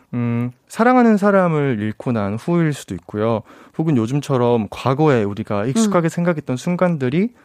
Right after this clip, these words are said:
Speaker 1: 더 이상, 어, 당연하지 않은 순간이 된 어떤 느낌들, 그런 상실감을
Speaker 2: 음.
Speaker 1: 담은 곡인데,
Speaker 2: 네.
Speaker 1: 어, 그래서 너무 그, 너무 슬프지, 너무 슬프지도 너무 기쁘지도 않게끔
Speaker 2: 음.
Speaker 1: 부르려고 노력을 많이 했던 것 같아요.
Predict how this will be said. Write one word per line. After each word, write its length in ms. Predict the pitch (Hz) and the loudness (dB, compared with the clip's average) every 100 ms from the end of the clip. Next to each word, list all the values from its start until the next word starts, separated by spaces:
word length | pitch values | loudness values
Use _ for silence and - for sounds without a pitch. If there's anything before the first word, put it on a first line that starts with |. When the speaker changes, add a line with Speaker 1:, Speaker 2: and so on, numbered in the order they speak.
| _ _ | _ _
Speaker 1:
더 140 | - 113 | -4 -4
이상, 360 | 113 107 101 - - _ | 0 -2 -4 -10 -20 _
어, 180 | - - - | -10 -8 -6
당연하지 720 | - 151 175 151 123 113 107 | 0 4 4 4 0 -4 -4
않은 340 | - 127 147 127 | 0 2 4 2
순간이 400 | 143 131 120 104 | -2 -2 -2 -2
된 320 | 101 104 107 _ _ _ _ - | -4 -4 -6 _ _ _ _ -10
어떤 200 | - 110 | -2 -2
느낌들, 380 | 110 117 113 139 | -2 -4 -4 -2
그런 180 | 127 | -2
상실감을 640 | 131 170 175 170 147 180 240 | 0 0 0 0 2 2 2
Speaker 2:
음. 340 | 226 214 175 160 - | 0 0 -4 -10 -4
Speaker 1:
담은 240 | 127 131 | 0 0
곡인데, 540 | 120 113 123 151 143 98 | 0 -2 0 2 2 2
Speaker 2:
네. 220 | 185 156 - - - | 0 -2 -10 -18 -8
Speaker 1:
어, 380 | 107 104 104 107 | -2 -2 -2 -4
그래서 440 | 113 113 123 113 - - - | -6 -2 0 0 -4 -16 -2
너무 540 | 120 143 160 151 107 - _ _ _ _ _ - | 2 4 4 4 0 -6 _ _ _ _ _ -16
그, 360 | - 110 110 - | -8 -6 -6 -4
너무 640 | 160 196 202 185 151 160 | 0 4 4 4 2 -4
슬프지, 600 | - 233 240 - 226 - | -2 0 0 0 0 2
너무 260 | 165 208 240 | 4 6 6
슬프지도 580 | 247 233 233 185 170 160 | 2 2 0 -2 -2 0
너무 280 | 151 185 | 2 2
기쁘지도 500 | 175 160 - 220 202 | 0 -4 -2 0 2
않게끔 580 | 104 110 - 151 - 247 | 0 0 -4 -6 -2 2
Speaker 2:
음. 140 | 254 277 | 4 6
Speaker 1:
부르려고 440 | 139 - - 107 | 4 6 4 2
노력을 280 | 104 120 110 | 0 -2 -2
많이 220 | 90 104 | -4 -4
했던 240 | 135 135 101 | -4 -4 -6
것 120 | 92 | -8
같아요. 260 | - - | -16 -20